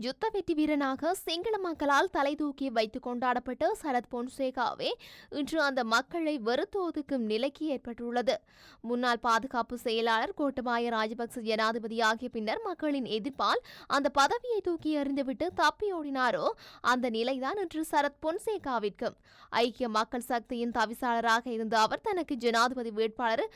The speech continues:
பதவி தரவில்லை என தெரிவித்து சுயேட்சையாக களமிறங்கினார். சென்ற இடமெல்லாம் தன்னை சிங்கள மக்கள் தூக்கி வைத்து கொண்டாடுவார்கள் என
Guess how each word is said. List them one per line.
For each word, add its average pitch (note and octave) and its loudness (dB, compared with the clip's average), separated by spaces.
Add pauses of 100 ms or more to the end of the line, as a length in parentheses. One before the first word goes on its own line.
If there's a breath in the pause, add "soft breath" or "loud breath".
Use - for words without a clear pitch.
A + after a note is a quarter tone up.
(220 loud breath)
பதவி F#4 4
தரவில்லை E4+ 0
என C#4 0
தெரிவித்து C#4+ 0 (340 loud breath)
சுயேட்சையாக D#4+ -4
களமிறங்கினார். B3 0 (300 loud breath)
சென்ற F4+ 2
இடமெல்லாம் F4 0
தன்னை D4+ 0
சிங்கள C4+ -2
மக்கள் C#4 -2
தூக்கி C#4 -4
வைத்து A3+ -4
கொண்டாடுவார்கள் B3 -2
என A3+ -4